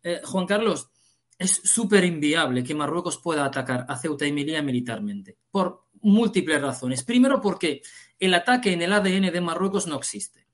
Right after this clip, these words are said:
O sea, Marruecos no es un, un, un, te iba a decir un equipo, no es un país que te ataque por, por, por, por A D N, porque,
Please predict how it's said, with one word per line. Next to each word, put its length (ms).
O 40
sea, 180
Marruecos 420
no 160
es 140
un, 300
un, 320
un, 640
te 60
iba 100
a 40
decir 160
un 140
equipo, 340
no 120
es 180
un 200
país 480
que 120
te 100
ataque 580
por, 280
por, 360
por, 360
por 240
A 120
D 180
N, 140
porque, 560